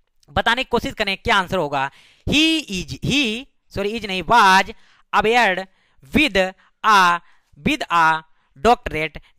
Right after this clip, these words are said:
degree for his new invention। देखिए, इन्वेंशन और बताएंगे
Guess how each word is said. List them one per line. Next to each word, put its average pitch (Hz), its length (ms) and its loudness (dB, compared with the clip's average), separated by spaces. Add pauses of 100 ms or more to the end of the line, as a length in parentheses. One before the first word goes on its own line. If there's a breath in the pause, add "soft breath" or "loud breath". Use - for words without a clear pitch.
(180)
degree 190 340 -2 (360)
for 202 520 6 (200)
his 185 240 -8 (140)
new 202 280 -2 (300)
invention। 139 520 -12
देखिए, 220 300 -6
इन्वेंशन 233 420 -4
और 208 300 2
बताएंगे 190 560 -4